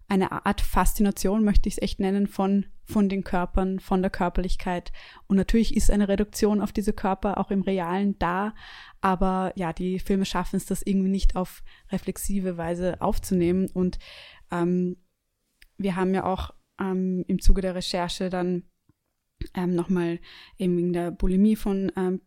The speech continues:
Princess Diana, ähm, uns damit auseinandergesetzt. Und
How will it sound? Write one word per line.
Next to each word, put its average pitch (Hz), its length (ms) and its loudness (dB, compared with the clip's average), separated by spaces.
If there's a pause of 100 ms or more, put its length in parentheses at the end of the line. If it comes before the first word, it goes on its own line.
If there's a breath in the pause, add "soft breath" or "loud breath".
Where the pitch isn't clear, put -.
Princess - 600 4 (120)
Diana, 185 640 0 (680 loud breath)
ähm, 180 640 -4
uns 185 180 0
damit 190 200 -2
auseinandergesetzt. 185 840 0
Und 185 240 0